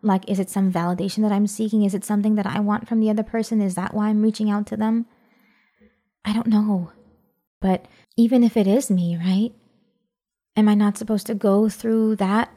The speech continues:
and live my life and just be? Or am I supposed to question myself so much where I, like, what if I'm stunting my own growth? Like, what if I am seeking validation, or I am doing it out of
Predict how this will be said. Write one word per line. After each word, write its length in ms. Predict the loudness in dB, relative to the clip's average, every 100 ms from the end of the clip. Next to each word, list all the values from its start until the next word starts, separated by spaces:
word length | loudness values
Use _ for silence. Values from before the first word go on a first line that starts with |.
| _ _ _ _
and 240 | 0 2 2
live 220 | 0 0
my 180 | -2 0
life 500 | 0 0 -2 -4 -20 -6
and 180 | -2 -2
just 340 | -4 -6 -8
be? 400 | -6 -2 -2 -4 _ _ _ _ _ _ -2
Or 120 | 2
am 120 | 4
I 40 |
supposed 240 | 2 0 -2
to 40 |
question 400 | -4 -4 -4 -2
myself 440 | 0 0 0 -2 -4
so 340 | -6 -2 2
much 420 | 4 2 2 -2
where 420 | 0 2 4 2 0 _ _ _ _ _
I, 460 | -2 2 2 2 -2 _ _ _ _ _ _ -2
like, 200 | -2 0
what 120 | 0
if 100 | 2
I'm 140 | 0
stunting 420 | 0 -2 -2 0 2
my 160 | 2
own 160 | 2 2
growth? 560 | 2 2 2 0 -8 _ _ _ _ _ _ -4
Like, 160 | 0
what 160 | 2 2
if 120 | 2
I 180 | 2 2 2
am 220 | 2 2
seeking 360 | 0 -4 0 0
validation, 680 | 0 -2 -2 -2 -4 -6 -4
or 160 | 0 2
I 120 | 2 0
am 340 | 0 2 2 -2 -20 -12
doing 280 | -2 2 2
it 140 | 0 -2
out 200 | -2 2
of 320 | 2 0 -8